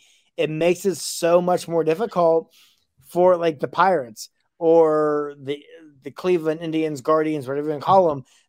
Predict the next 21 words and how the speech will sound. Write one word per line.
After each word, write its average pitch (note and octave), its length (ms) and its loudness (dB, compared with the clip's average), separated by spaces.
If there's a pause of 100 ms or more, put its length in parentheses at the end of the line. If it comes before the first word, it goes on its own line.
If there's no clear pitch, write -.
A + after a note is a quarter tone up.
the D#3+ 160 0
smaller F3+ 580 0
market F3 480 -2
teams F3 280 -6
that D3 100 -8
compete D#3+ 400 -6
on D#3+ 100 -10
a D3 80 -6
regular D3 340 -2
basis D#3 520 -2
is - 80 -18
so C3 160 -6
difficult, D#3 580 -2 (600)
and E3 220 -6
that E3+ 200 -4
cuts G#3+ 240 -4
out A3 140 0
so - 140 -8
many F3+ 180 -4
fan D#3 260 -6
bases. A#2+ 460 -8